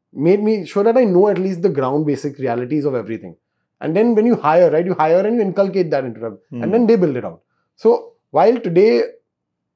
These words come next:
Speaker 1: I don't have to get my hands dirty, I've got them before dirty.
Speaker 2: Hmm.
Speaker 1: So I understand what it is. And then I expect my team members or my core team, right, to make sure that is done. So like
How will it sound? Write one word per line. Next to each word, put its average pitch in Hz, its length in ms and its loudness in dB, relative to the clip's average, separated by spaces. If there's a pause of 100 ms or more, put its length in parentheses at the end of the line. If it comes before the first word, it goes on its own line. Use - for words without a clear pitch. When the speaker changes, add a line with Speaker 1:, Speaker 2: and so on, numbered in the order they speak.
(360)
Speaker 1:
I 175 100 2
don't 214 100 4
have 220 120 2
to 214 60 0
get 196 120 0
my 196 80 2
hands 180 200 0
dirty, 143 280 -2
I've 202 180 -2
got 147 220 -4
them 180 160 -2
before 139 220 -6
dirty. 110 320 -8
Speaker 2:
Hmm. 110 400 -10
Speaker 1:
So - 140 -6
I 214 100 2
understand 196 460 0
what 131 120 -2
it 110 80 -8
is. 113 80 -6
And 135 140 -4
then 196 260 -2 (320)
I - 80 -2
expect 208 280 -2
my 214 120 2
team 180 240 0
members 117 420 -4
or 123 120 -4
my 139 120 -2
core 143 240 0
team, 113 240 -8
right, 113 200 -8 (340)
to 156 60 -10
make 156 180 0
sure 160 120 -2
that 131 160 -4
is 110 80 -6
done. 92 180 -12
So - 100 -12
like 135 140 -4